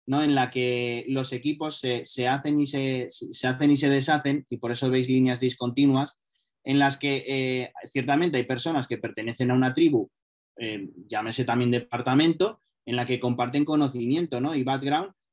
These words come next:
eh, y responsabilidades, ¿no? Pero según el proyecto en concreto, pues se arman,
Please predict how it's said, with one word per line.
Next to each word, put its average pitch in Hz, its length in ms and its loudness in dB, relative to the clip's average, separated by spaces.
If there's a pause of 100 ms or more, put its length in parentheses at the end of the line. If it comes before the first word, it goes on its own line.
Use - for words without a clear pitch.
(140)
eh, 123 680 -2
y 139 100 0
responsabilidades, 120 1040 -2
¿no? 143 220 -2
Pero 160 240 0
según 135 320 0
el 165 140 -2
proyecto 175 460 0
en 180 100 -4
concreto, 185 480 -4
pues 131 200 -6
se 123 140 -2
arman, 151 480 2